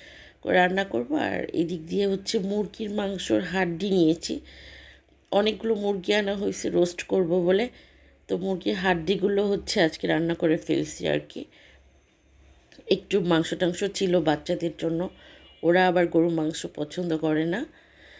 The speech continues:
তো এক এক করে রান্নাবান্না করছি। মেজাজটা খুব খারাপ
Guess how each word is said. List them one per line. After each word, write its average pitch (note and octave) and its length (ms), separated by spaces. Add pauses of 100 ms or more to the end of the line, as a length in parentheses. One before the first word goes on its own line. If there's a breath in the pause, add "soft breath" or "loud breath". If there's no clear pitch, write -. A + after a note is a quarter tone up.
(240 loud breath)
তো A#3+ 60
এক A3 180
এক G3+ 160
করে G3 140
রান্নাবান্না E3 540
করছি। D3+ 480
মেজাজটা F3+ 500
খুব B3 260
খারাপ A3+ 280